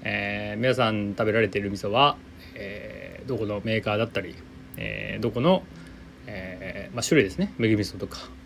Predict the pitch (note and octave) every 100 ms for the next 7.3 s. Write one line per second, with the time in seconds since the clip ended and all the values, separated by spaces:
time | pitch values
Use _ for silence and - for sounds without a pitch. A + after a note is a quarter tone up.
0 | - - G2 G2+ G2 G#2 - A2+ A2+ G#2
1 | A2 - G2+ G#2 B2 D3+ D#3+ D#3 A2+ A2
2 | F#2 D3+ C3+ A#2+ E3 F#3 - F3 C#3 E3+
3 | G#3 A3 B3 B2 F#2 G2 - - - -
4 | - - - - C#3 D3+ D#3 A#2+ B2 C3+
5 | A#2+ C3 D#3+ D#3 - - G#2 G#2 G2+ -
6 | A2 A2+ - A#2+ F2+ - - G#2 G#2 -
7 | C#3 D3+